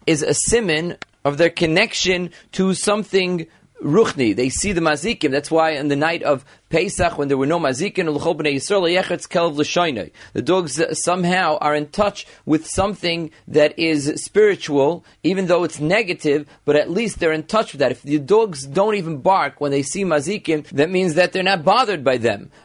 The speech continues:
Uh, they may not even see the mazikin, and therefore, uh, you shouldn't live in such a city, because that means that the city is very removed from tzura, it's removed from ruchni, it's more seeped in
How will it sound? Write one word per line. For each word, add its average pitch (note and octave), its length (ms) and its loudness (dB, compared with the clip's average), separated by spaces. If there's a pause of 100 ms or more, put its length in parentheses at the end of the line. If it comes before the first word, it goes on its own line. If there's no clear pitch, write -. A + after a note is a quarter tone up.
(100)
Uh, G#2 160 -6
they A#2+ 120 0
may D#3+ 160 2
not E3+ 160 0
even F3+ 160 0
see - 180 -2
the A3+ 100 0
mazikin, C3 560 -2
and C3 140 -4
therefore, F#3 560 0 (260)
uh, C#3 60 0
you C#3+ 220 0
shouldn't G3+ 320 -2
live G3 120 2
in G3 60 -2
such F#3+ 240 -4
a F#3 60 -2
city, A#3 260 -2
because F3+ 360 -2
that F3 180 0
means G3+ 340 -2
that F3+ 140 -2
the E3 100 -4
city G#3+ 380 -2
is C#3+ 140 0
very G3+ 280 0
removed F3+ 680 2 (140)
from D#3+ 320 0
tzura, F#3+ 560 2
it's - 180 -2
removed F3+ 380 2
from D3+ 160 0
ruchni, E3+ 540 0
it's D3+ 180 -2
more F#3 400 2 (200)
seeped - 520 -4
in F3 300 -2